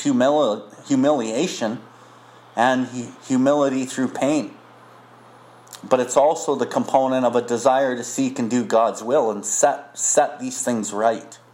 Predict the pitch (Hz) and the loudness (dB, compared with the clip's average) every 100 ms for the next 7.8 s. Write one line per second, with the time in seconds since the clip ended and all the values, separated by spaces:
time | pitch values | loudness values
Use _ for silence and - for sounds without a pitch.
0 | _ _ _ - 143 135 - 127 - - | _ _ _ -4 -2 0 -2 -2 -2 0
1 | 147 120 - - 113 - - 127 - 98 | 0 0 -4 -10 -10 -2 0 0 -4 -14
2 | - 92 - - _ - - - - _ | -6 -6 -6 -14 _ -20 -20 -20 -20 _
3 | _ _ 117 117 - 135 123 110 107 110 | _ _ 0 0 2 0 0 0 -2 -2
4 | 127 127 - 101 - 98 - - - - | -4 -6 -10 -10 -8 -10 -10 -20 -20 -20
5 | _ _ _ _ _ _ _ _ _ _ | _ _ _ _ _ _ _ _ _ _
6 | _ _ _ _ _ _ _ _ _ _ | _ _ _ _ _ _ _ _ _ _
7 | - - - _ 123 - 147 - | -20 -20 -20 _ -2 0 0 -2